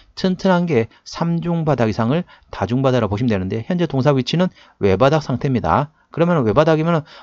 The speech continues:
언제까지 기다리냐, 삼 중바닥 나올 때까지 언제까지 기다리겠느냐라고 생각할 수 있겠지만은 기술적 반등과 노릴 수 있다는 거죠. 자, 고양이가 위에서 떨어지더라도,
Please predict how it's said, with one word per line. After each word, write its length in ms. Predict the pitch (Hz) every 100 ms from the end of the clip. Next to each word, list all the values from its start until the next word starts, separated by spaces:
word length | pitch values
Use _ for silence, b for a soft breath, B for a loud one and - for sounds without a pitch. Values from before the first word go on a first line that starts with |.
| B
언제까지 440 | 107 131 180 196
기다리냐, 420 | 170 131 139 143 131
삼 240 | - 175
중바닥 260 | 190 185 175
나올 140 | 127
때까지 200 | 127 117
언제까지 300 | 98 127 139
기다리겠느냐라고 960 | 127 120 120 117 104 85 _ 95 113 156
생각할 300 | 175 165 160
수 100 | 123
있겠지만은 600 | 127 - 147 165 143 110 B B B
기술적 800 | - 127 123 185 185 - 185 -
반등과 560 | - 110 107 110 135 120
노릴 180 | 95 92
수 80 |
있다는 220 | - 107 95
거죠. 240 | 85 76 _ _ _ _ -
자, 280 | 82 95 - B B B B
고양이가 540 | - 127 170 165 165
위에서 320 | 156 131 139 139
떨어지더라도, 800 | - 190 180 175 170 160 185